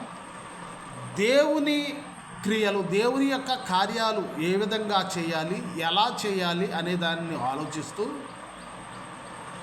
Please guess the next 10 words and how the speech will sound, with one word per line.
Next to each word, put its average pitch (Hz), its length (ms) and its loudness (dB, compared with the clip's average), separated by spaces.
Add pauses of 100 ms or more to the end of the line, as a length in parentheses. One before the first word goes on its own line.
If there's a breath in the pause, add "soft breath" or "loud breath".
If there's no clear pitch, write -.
(140)
మనము 214 320 2
ధనవంతులము 277 1200 2
అవ్వాలని 247 840 2 (240)
దేవుని 226 360 2
యొక్క 226 240 0 (460)
ప్రణాళిక 196 500 2
అయితే, 175 420 -2 (840 loud breath)
ఆ 170 140 4
ప్రణాళిక 220 800 2
చొప్పున 269 300 0